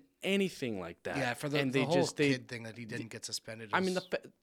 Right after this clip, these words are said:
Speaker 1: Tom Brady got suspended for four games for
Speaker 2: For deflating
Speaker 1: alle-,
Speaker 2: a fo-, allegedly
Speaker 1: no,
Speaker 2: knowing about
Speaker 1: alleged-,
Speaker 2: deflating a football.
Speaker 1: allegedly
Speaker 2: Exactly.
Speaker 1: knowing about deflating
Speaker 2: Yep.
Speaker 1: footballs.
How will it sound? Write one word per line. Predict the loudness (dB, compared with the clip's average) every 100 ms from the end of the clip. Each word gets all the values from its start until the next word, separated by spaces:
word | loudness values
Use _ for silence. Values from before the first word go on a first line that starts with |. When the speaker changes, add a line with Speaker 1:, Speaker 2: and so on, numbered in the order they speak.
| -12
Speaker 1:
Tom | -4 -2 0
Brady | 0 0
got | 0 0
suspended | -4 -4 -2 -2 -4
for | -8
four | 2 2 4
games | 2 0
for | 2 4
Speaker 2:
For | 10
deflating | 10 12 10 8
Speaker 1:
alle-, |
Speaker 2:
a | 2
fo-, | 4
allegedly | 4 10 10 12 8 8
Speaker 1:
no, | 10
Speaker 2:
knowing | 12 12 12
about | 12 12
Speaker 1:
alleged-, | 10
Speaker 2:
deflating | 2 0 4 6
a |
football. | 8 10
Speaker 1:
allegedly | 8 8 4 4 4
Speaker 2:
Exactly. | 4 4
Speaker 1:
knowing | 6 6 4
about | 2 0
deflating | -4 -2 2 2 2
Speaker 2:
Yep. | 0
Speaker 1:
footballs. | -2 0 0 0 -4 -8